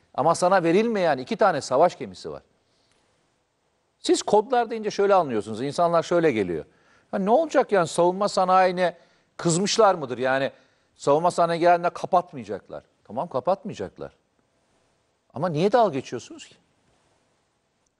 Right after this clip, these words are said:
Niye maket diyorsunuz ki arkadaş? Niye yapanlarla dalga geçiyorsunuz ki? Yani bu ülkenin değerleriyle niye dalga geçiyorsunuz ki?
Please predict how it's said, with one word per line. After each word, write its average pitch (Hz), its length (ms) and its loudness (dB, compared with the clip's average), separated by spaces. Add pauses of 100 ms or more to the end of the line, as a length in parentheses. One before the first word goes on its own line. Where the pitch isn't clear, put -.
(140)
Niye 196 200 2
maket 285 400 0
diyorsunuz 170 380 -10
ki 139 100 -2
arkadaş? 120 440 -6 (580)
Niye 202 300 4
yapanlarla 156 680 2
dalga 117 180 0
geçiyorsunuz - 600 -12
ki? 90 160 -14 (560)
Yani 131 180 2
bu 214 140 2
ülkenin 202 280 -2
değerleriyle 185 540 2
niye 220 100 -10
dalga 247 200 0
geçiyorsunuz 160 520 -10
ki? 127 200 -4